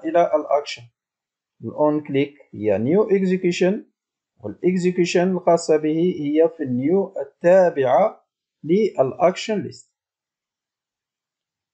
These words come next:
كذلك إذا قمنا بالعمل كذلك على الإيديت، إذا لاحظوا في الإيديت كذلك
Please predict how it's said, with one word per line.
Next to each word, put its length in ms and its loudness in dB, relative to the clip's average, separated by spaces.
كذلك 440 2
إذا 260 4
قمنا 520 0
بالعمل 1600 -4
كذلك 380 0
على 400 2
الإيديت، 640 -2
إذا 180 -10
لاحظوا 520 -2
في 400 -6
الإيديت 520 -6
كذلك 680 -6